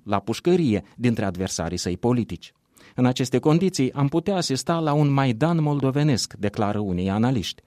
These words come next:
Poate da, poate nu. Depinde cum vor ieși pasiențele.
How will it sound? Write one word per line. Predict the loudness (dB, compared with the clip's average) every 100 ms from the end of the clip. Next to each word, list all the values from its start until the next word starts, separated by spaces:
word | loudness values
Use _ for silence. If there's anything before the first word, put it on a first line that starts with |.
| _ _ -20 _
Poate | -2 0 2
da, | 2 0 -2
poate | -2 -2 0
nu. | 2 2 0 _ _ -18
Depinde | -2 0 2 2 2
cum | 4 4
vor | 4 2
ieși | 2 0 2 0 0 _
pasiențele. | -2 -2 0 2 2 2 -2 -6